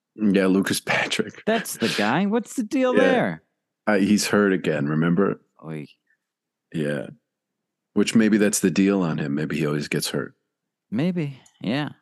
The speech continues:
Speaker 1: Yeah.
Speaker 2: I mean, it's we. I remember everybody being all excited that Mustafar was gonna be out, but
Speaker 1: Right, yeah.
Speaker 2: he's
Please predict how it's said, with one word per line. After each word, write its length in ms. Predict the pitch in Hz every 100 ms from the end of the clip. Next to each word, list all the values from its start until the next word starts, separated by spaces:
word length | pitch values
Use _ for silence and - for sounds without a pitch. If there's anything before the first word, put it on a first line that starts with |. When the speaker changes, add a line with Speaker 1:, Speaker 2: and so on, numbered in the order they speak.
| _
Speaker 1:
Yeah. 160 | 85 78
Speaker 2:
I 40 |
mean, 220 | - 123 110
it's 280 | 120 - 92
we. 220 | 127 -
I 80 | 117
remember 420 | 123 123 147 131
everybody 420 | 110 120 117 110
being 220 | 104 113
all 200 | 110 107
excited 560 | 110 - 107 110 113 92
that 140 | 107
Mustafar 760 | 98 127 151 - - 98 82 82
was 160 | 82 -
gonna 220 | 82 80
be 200 | 82 80
out, 260 | 78 90 - -
but 220 | 76 - _ _ _
Speaker 1:
Right, 340 | 107 117 113 -
yeah. 180 | 104 120
Speaker 2:
he's 120 | 117